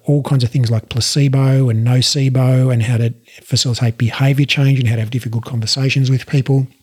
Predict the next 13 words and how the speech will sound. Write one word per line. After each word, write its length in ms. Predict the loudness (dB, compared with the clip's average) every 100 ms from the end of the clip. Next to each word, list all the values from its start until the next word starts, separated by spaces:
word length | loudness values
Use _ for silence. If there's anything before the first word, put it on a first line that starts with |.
| _ _ _ _ _ _
um, 120 | -2 2
whether 160 | 2
they 140 | 2 0
be 140 | -2
clients 540 | -4 -2 2 2 0
or, 280 | 0 0 -2 -4
or 180 | -4 -4
colleagues 540 | -4 -2 0 -2 -4
or, 200 | -4 -4 -8 _
you 80 | -8
know, 60 | -6
whatever. 340 | -4 -2 -2 -4 -14 -20 -20 -20 -20 _
Um, 300 | 0 2 2